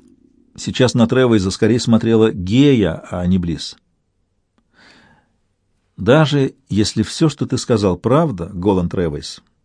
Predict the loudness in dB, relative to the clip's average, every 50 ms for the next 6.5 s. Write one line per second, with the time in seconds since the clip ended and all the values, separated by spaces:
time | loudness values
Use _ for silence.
0 | _ _ _ _ _ _ -14 -8 -6 -4 -4 -2 -4 -4 -4 -6 -6 -10 -12 _
1 | _ _ _ _ _ _ _ _ _ _ _ _ _ _ _ _ _ -8 -6 -4
2 | 0 0 0 0 0 -2 0 2 2 2 2 -2 -8 _ -20 -20 -20 _ _ -8
3 | -6 -2 2 4 4 4 4 4 0 -4 -8 _ _ 0 0 0 0 0 -2 -2
4 | -2 -2 -4 -8 -10 -16 -16 _ -6 -4 0 2 2 2 0 _ _ -2 2 4
5 | 4 4 4 2 0 -2 -6 -6 -6 -4 -2 0 0 2 4 2 2 2 0 -2
6 | 0 0 0 0 0 -2 -4 -4 -4 -10 -16